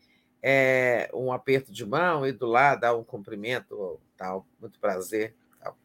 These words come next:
mas ele não fez isso também, porque não, isso não ia ó, mudar a postura dele, não ia arrastá-lo pra uma postura de alinhamento, qualquer coisa.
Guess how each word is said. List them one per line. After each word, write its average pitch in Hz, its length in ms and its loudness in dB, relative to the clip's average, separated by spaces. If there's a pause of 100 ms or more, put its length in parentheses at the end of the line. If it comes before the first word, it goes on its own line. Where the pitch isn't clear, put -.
mas 113 160 -4
ele 117 140 -2
não 135 160 -4
fez - 1000 -4 (960)
isso 147 300 2
também, 135 340 8
porque - 220 2
não, 269 200 2
isso 247 280 2
não 247 180 2
ia 165 500 6 (320)
ó, 98 540 8
mudar 165 440 6
a 135 40 4
postura 127 580 -4
dele, 127 380 0
não 120 180 -10
ia 120 440 -4 (340)
arrastá-lo 143 760 4
pra 120 160 -10
uma 113 160 -4
postura 113 800 -4
de 120 120 -8
alinhamento, 107 1000 -6
qualquer 107 320 -8
coisa. - 320 -20